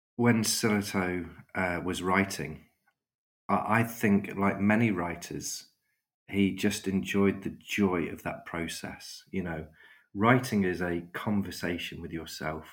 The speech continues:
Writing is free therapy. R-, writing is a wonderful, indulgent act that enables you to just make sense of your life and the world you live in.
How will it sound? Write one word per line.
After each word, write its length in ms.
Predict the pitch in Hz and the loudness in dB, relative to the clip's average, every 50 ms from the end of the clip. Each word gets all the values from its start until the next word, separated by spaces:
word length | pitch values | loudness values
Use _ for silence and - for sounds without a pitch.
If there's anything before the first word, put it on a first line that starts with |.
| _ _ _ _ _ _ _ _ _ _ _ _ | _ _ _ _ _ _ _ _ _ _ _ _
Writing 500 | 98 98 98 101 98 98 - 98 92 90 | -2 2 2 2 2 2 -2 -2 -2 -2
is 360 | 85 85 80 80 - - - _ | -4 -6 -6 -8 -10 -12 -12 _
free 540 | - - - - - - 95 95 95 90 87 | -14 -14 -12 -10 -6 -4 -2 -2 -2 -2 -4
therapy. 760 | - - - - 82 82 82 80 80 - - 73 78 76 - _ _ _ _ _ _ _ _ _ _ _ _ 90 | -8 -10 -6 -4 -2 -2 -2 -4 -6 -8 -12 -12 -12 -12 -14 _ _ _ _ _ _ _ _ _ _ _ _ -10
R-, 100 | 87 - | -8 -4
writing 500 | - 98 98 95 101 98 - - 95 90 | -2 0 2 2 2 2 0 -2 -4 -4
is 120 | 90 82 | -2 -4
a 160 | 92 90 87 87 90 | -2 -4 -4 -4 -6
wonderful, 920 | 95 92 90 101 101 101 101 101 98 - 87 - - - 87 82 78 73 - _ _ | -6 0 4 6 6 8 8 6 4 2 0 -6 -6 -8 -8 -8 -8 -10 -14 _ _
indulgent 920 | - 92 90 85 80 87 _ 98 92 90 87 87 85 - - 82 80 78 - - _ _ _ _ | -12 -10 -10 -10 -12 -8 _ 0 0 2 0 0 -2 -4 -6 -6 -8 -10 -12 -16 _ _ _ _
act 520 | - 90 85 85 - - - - - - - _ _ _ _ - - _ _ _ _ _ _ _ | -2 -2 -2 -2 -6 -12 -16 -18 -18 -18 -18 _ _ _ _ -20 -20 _ _ _ _ _ _ _
that 280 | - 95 101 95 98 101 | -8 0 0 0 2 2
enables 580 | 101 98 101 104 113 123 123 120 98 90 82 | 2 4 6 6 6 6 6 4 2 0 0
you 140 | 87 92 92 | -2 -4 -4
to 160 | 95 - - | -4 -6 -8
just 300 | - - 101 98 - - | -4 -2 -2 -2 -2 -2
make 340 | 98 98 101 101 98 101 - | -2 0 2 2 2 2 0
sense 500 | - - - 101 98 98 95 - - - | -6 -2 0 0 0 0 -2 -4 -6 -6
of 260 | 92 87 85 82 85 - - - - _ _ _ _ _ _ _ _ _ | -4 -6 -6 -6 -8 -14 -18 -20 -20 _ _ _ _ _ _ _ _ _
your 220 | - 98 104 104 | -2 0 2 2
life 560 | 95 85 95 101 113 104 101 - - - - _ - | 2 2 2 2 2 0 -2 -6 -12 -16 -20 _ -10
and 120 | 92 92 104 | -4 0 0
the 60 | 101 | 2
world 360 | 101 104 107 107 107 98 - | 2 4 4 4 4 4 2
you 120 | 101 92 | 0 0
live 220 | 90 104 113 110 98 | 2 2 2 2 0
in. 200 | 87 78 82 | -2 -2 -6